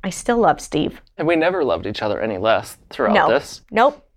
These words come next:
Speaker 2: And I never loved you any less.
Speaker 1: Nope. And I knew that. And I knew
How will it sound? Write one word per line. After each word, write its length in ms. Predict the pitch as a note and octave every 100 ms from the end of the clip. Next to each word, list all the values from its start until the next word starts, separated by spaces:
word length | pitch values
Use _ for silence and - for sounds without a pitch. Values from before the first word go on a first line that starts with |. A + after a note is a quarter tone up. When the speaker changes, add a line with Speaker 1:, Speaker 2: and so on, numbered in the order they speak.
| _ -
Speaker 2:
And 140 | C3
I 80 | B2
never 220 | D#3+ D3
loved 240 | C#3+ C#3+ D3
you 100 | D3
any 140 | D#3
less. 400 | D3 E2+ E3+ -
Speaker 1:
Nope. 320 | G#3+ A3 - _ _ _ _ _
And 100 | G3+
I 80 | G3
knew 180 | G3+ G#3+
that. 400 | C4 C#4 - - _ _ G3
And 120 | G3+
I 120 | G3
knew 520 | G3+ G#3+ A3 A#3 B3+